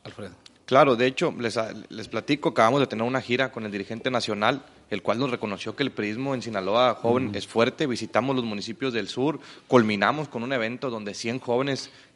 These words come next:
Speaker 2: tomaron protesta en su seccional, de los cuales cuarenta y seis eran jóvenes completamente nuevos, nunca se habían acercado a un partido político.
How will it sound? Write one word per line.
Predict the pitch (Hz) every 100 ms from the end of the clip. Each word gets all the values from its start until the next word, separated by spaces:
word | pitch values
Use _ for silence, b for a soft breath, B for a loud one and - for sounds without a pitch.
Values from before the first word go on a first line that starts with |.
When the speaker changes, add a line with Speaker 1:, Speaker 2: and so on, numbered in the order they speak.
| -
Speaker 2:
tomaron | 123 110 131
protesta | 131 107 117 -
en | 120
su | - 151
seccional, | 160 - 120 104 131 - B B B -
de | 117
los | 110 101
cuales | - 117 131 131
cuarenta | 117 110 101
y | 101
seis | 117 117
eran | 127
jóvenes | 123 123 131
completamente | - 101 117 117 123 120 113 127
nuevos, | 110 104 123 - - _
nunca | 113 123 127 127
se | 113
habían | 120
acercado | 123 113 107
a | 117
un |
partido | 113 107 - 113
político. | 107 104 117 - 175